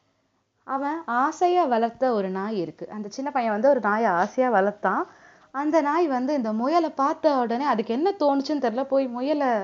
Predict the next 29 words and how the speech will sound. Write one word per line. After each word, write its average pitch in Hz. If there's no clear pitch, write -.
கவ்வி 226
சாப்பிட்டுருச்சு. 208
இவனுக்கு 349
ரொம்ப, 311
ரொம்ப 330
ஷாக்கிங் 262
ஆயிடுச்சு. 202
"என்னது 240
இது? 233
நான் 185
எவ்வளோ 294
ஆசையா 302
வளர்த்தேன் 247
இந்த 214
நாயை, 208
இது 247
போய் 381
இந்த 269
சின்ன 262
முயலை 269
இப்படி 208
சாப்பிட்ருச்சே," 202
அப்படின்னு 214
சொல்லிட்டு 254
அந்த 233
நாயை 233
கல்லால 240
அடிச்சு 220
விரட்டிட்டான். 202